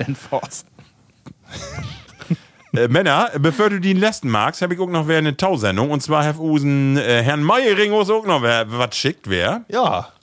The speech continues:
Speaker 2: Äh, und zwar will die von uns wetten, was ist ein Funner?
Speaker 1: Funner?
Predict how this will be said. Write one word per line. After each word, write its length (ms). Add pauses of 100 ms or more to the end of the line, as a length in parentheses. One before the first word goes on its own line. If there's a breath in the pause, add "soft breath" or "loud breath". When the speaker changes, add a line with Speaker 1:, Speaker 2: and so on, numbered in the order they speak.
(280)
Speaker 2:
Äh, 220
und 200
zwar 260
will 120
die 120
von 200
uns 200
wetten, 400 (640 loud breath)
was 280
ist 140
ein 120
Funner? 520 (720)
Speaker 1:
Funner? 560